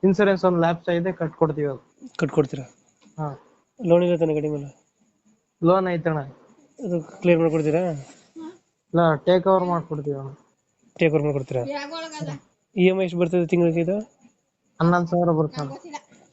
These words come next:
Speaker 2: ತಿಂಗಳಿಗೆ ಹನ್ನೊಂದು ಸಾವಿರನಾ?
Speaker 1: ಹಾ.
Speaker 2: ಎಷ್ಟು ವರ್ಷ?
Speaker 1: ಯಾ-, ಈಗ ಹದಿನೇಳು ಕಂತು ಕಟ್ಟಿವಿ.
Speaker 2: ಹ್ಮ್.
Speaker 1: ಆರು,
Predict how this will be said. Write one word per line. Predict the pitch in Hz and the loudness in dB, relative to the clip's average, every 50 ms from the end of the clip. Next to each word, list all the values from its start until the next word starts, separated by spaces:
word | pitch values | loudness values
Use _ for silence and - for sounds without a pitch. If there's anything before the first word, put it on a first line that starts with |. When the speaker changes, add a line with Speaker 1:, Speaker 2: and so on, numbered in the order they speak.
| - - | -6 0
Speaker 2:
ತಿಂಗಳಿಗೆ | 170 165 170 165 | 2 4 4 6
ಹನ್ನೊಂದು | 160 156 156 147 | 4 4 2 2
ಸಾವಿರನಾ? | 151 147 139 139 143 156 156 147 139 - - _ _ _ _ _ 170 | 2 0 0 0 -2 -2 -4 -6 -8 -12 -18 _ _ _ _ _ -4
Speaker 1:
ಹಾ. | 160 151 139 - - - _ _ 175 | -4 -4 -6 -8 -14 -20 _ _ 0
Speaker 2:
ಎಷ್ಟು | 151 - 175 | 2 4 4
ವರ್ಷ? | 160 139 170 165 180 214 - _ _ _ _ _ _ _ _ _ _ _ _ _ _ _ _ _ _ _ _ _ - | 2 4 2 2 2 0 -4 _ _ _ _ _ _ _ _ _ _ _ _ _ _ _ _ _ _ _ _ _ 2
Speaker 1:
ಯಾ-, | 160 160 156 147 147 147 139 143 143 143 - - - 160 165 165 | 4 4 4 4 4 4 2 0 -4 -10 -12 -4 0 2 4 6
ಈಗ | 156 165 160 160 160 156 151 156 | 6 6 6 4 4 4 2 2
ಹದಿನೇಳು | 156 156 185 202 208 196 | 2 2 2 2 2 2
ಕಂತು | - 208 202 202 190 - | 2 0 -2 -2 -2 -2
ಕಟ್ಟಿವಿ. | 185 170 160 170 143 147 160 | -4 -2 -2 -2 -2 -2 -4
Speaker 2:
ಹ್ಮ್. | 185 190 - _ _ - 175 156 147 139 - - _ - 165 | -4 -6 -10 _ _ -2 0 0 0 -2 -4 -8 _ 0 0
Speaker 1:
ಆರು, | 185 185 156 - - - _ _ | 0 0 0 -4 -10 -20 _ _